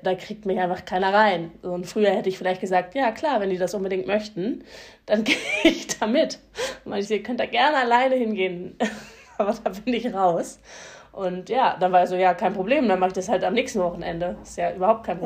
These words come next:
Speaker 1: Problem.“ So.
Speaker 2: Ja, ich glaub aber auch da,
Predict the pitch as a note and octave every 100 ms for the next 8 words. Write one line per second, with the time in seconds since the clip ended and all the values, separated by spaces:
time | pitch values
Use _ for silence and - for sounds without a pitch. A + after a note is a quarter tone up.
0 | A#3 A#3 E3+ - - - F#3 F3 E3+ -
1 | A#3+ B3 B3 B3+ B3+ A#3+ A#3+ A#3+ B3 A#3+
2 | A#3 A#3